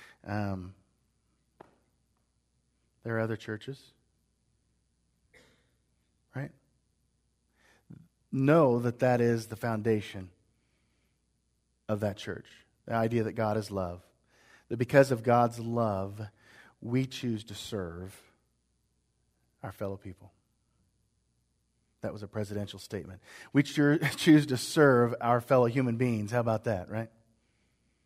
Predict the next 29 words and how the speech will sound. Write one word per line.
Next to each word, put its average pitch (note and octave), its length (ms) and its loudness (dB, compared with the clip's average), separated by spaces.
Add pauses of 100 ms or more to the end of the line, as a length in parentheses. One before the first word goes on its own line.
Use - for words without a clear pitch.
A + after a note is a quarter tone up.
(3000)
So E3 160 6
that G3 200 12
is E3 140 8
the E3 120 10
idea D#3+ 480 8
of, C3+ 340 8 (220)
of C#3 180 6
the C#3 100 4
Wesleyan C#3 720 4 (440)
theology. A#2+ 540 4
There B2 200 4
are B2 60 4
many, D#3 480 8
many D3+ 240 6
books. C#3 600 0 (720)
Just - 280 -10
search C#3 340 0
Wesley C3 340 0
and A#2+ 120 -2
Calvin B2+ 420 2
on A#2+ 160 0
the A#2+ 140 -2
internet, A#2+ 560 -2 (360)
and, A#2+ 300 0
uh, A#2 80 4
you'll A#2+ 260 0
get A#2 220 -2
an A#2+ 140 -6
overload G2+ 760 -2